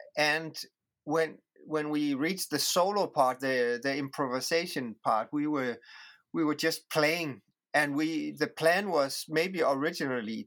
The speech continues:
to, to just play a solo like you would normally do, but, uh, then,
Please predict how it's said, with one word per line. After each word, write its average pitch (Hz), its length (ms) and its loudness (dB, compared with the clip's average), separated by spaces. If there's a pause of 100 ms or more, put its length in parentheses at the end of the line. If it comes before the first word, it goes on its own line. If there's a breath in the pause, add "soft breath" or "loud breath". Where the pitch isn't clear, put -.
to, 117 500 -4 (240)
to 156 140 -2
just 156 380 -2
play 156 280 2
a 147 60 0
solo 135 640 0
like 117 280 0 (560 soft breath)
you 143 120 2
would 120 160 0
normally 147 380 2
do, 107 320 -10
but, 113 200 -4 (100)
uh, 110 320 -4 (560 loud breath)
then, 170 400 -2